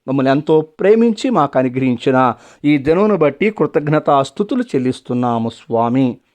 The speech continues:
మా ప్రభువా, మా దేవా, భక్తిహీనుల చేతిని మేము పాడద్రోలబడకుండా కాపాడండి.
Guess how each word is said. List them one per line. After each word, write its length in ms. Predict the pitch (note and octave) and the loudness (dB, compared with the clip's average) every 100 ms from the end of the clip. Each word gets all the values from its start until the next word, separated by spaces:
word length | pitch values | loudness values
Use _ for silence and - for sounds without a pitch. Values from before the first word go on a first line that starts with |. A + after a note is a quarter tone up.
| _ | _
మా 140 | A#2+ A#2 | -4 -4
ప్రభువా, 640 | - A#2 G#2 B2+ D3 G#3 B3+ _ _ | -2 -6 -2 0 2 2 -2 _ _
మా 180 | C#3 D3 | 0 0
దేవా, 500 | C#3+ D#3+ F#3 F3+ C3+ - | 2 2 4 4 2 0
భక్తిహీనుల 760 | C3+ D3+ - A3 - B3 B3 A#3+ | -2 -4 -2 -4 0 2 4 2
చేతిని 920 | G#3+ - F3+ F3 F3+ E3+ D#3 C#3+ A#2 - _ _ _ | 0 -2 2 2 2 -2 0 0 -2 -8 _ _ _
మేము 520 | D3+ E3+ F#3 F3 C#3+ - - | 2 4 4 2 0 -4 0
పాడద్రోలబడకుండా 1700 | E3 F3 F#3+ F#3 B2+ D3 D#3+ E3 D3+ C#3 D3 D3 D3+ C#3+ E3 D3 A2+ - _ _ | 2 4 4 2 0 2 4 4 2 2 0 0 -2 2 4 4 2 -6 _ _
కాపాడండి. 760 | - C3+ - A#2 G#2+ A2 G#2 | -2 0 2 0 0 -4 -6